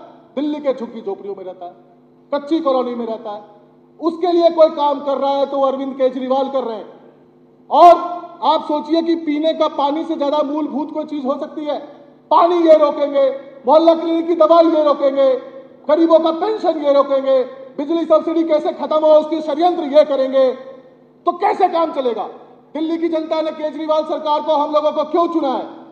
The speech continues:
उनकी सेवा करने के लिए चुना है। आज अगर हमारी चर्चा न्यूयॉर्क टाइम्स में हो रही है, हमारी शिक्षा व्यवस्था की चर्चा हो रही है, स्कूल अस्पताल की चर्चा हो रही है, तो ये काम के बदौलत हो रहा है।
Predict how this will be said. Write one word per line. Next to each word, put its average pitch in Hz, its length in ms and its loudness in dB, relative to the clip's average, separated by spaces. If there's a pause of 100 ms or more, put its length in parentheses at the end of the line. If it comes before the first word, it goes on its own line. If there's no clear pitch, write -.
(160)
उनकी 269 260 -8
सेवा 311 360 2
करने 262 240 -4
के 233 100 -8
लिए 226 100 -4
चुना 190 180 -12
है। 156 120 -14 (400)
आज 311 200 0
अगर 311 180 0
हमारी 294 280 -2
चर्चा 302 360 -2
न्यूयॉर्क 294 400 -2
टाइम्स 285 240 -4
में 294 120 -4
हो 285 120 2
रही 285 100 -2
है, 294 60 -4
हमारी 285 260 -4
शिक्षा 294 300 -8
व्यवस्था 285 380 -4
की 285 120 -10
चर्चा 269 280 -6
हो 277 100 0
रही 277 140 -2
है, 302 180 0 (320)
स्कूल 311 280 0
अस्पताल 311 460 2
की 302 120 -12
चर्चा 294 280 -4
हो 277 140 2
रही 277 140 0
है, 320 180 6 (420)
तो 277 60 -10
ये 311 140 -2
काम 320 360 0
के 311 80 -4
बदौलत 277 380 0
हो 226 100 -4
रहा 196 100 -6
है। 151 80 -12